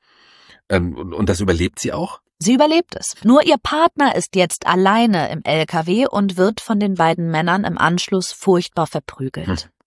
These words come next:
Speaker 2: Er wird jedoch nicht erschossen. Was ich erstaunlich finde, wenn man den sonstigen Tatablauf von Johnny Detmer kennt.
Speaker 1: Das stimmt, ja.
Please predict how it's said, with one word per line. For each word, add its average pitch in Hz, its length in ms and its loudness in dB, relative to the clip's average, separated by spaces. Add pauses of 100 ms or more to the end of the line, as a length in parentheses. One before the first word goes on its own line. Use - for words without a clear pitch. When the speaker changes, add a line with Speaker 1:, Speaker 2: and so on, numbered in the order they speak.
(580)
Speaker 2:
Er 208 160 4
wird 226 180 2
jedoch 269 240 0
nicht 190 260 0
erschossen. - 500 -4 (580)
Was 170 160 -2
ich 185 80 -4
erstaunlich 175 560 2
finde, 156 340 -4 (300)
wenn 156 120 0
man 160 180 2
den 151 300 -2
sonstigen 156 680 0
Tatablauf 135 640 -2
von 131 260 -6
Johnny 135 300 -4
Detmer - 320 -6
kennt. - 240 -10
Speaker 1:
Das - 140 -6
stimmt, 80 380 -6
ja. 80 160 -8